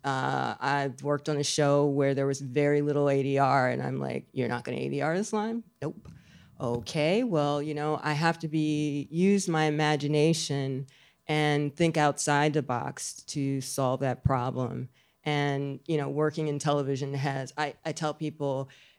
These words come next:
it's been my continua-, uh, continuing education, um, because you have to make certain things work, and you'd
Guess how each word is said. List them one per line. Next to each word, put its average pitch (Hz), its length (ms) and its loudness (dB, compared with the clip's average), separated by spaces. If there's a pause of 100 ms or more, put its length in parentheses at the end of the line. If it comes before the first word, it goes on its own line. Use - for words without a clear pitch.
it's 160 160 -4
been 160 220 0
my 151 140 0
continua-, 147 640 0 (100)
uh, 139 120 -2 (200)
continuing 165 640 2
education, 139 840 -4 (320)
um, 151 140 -4
because 156 600 0
you 156 140 -6
have 151 340 -2
to 147 100 -8
make 139 320 -6
certain 135 380 -10
things 139 400 -8
work, 147 300 -4
and 160 120 -6
you'd 175 180 -8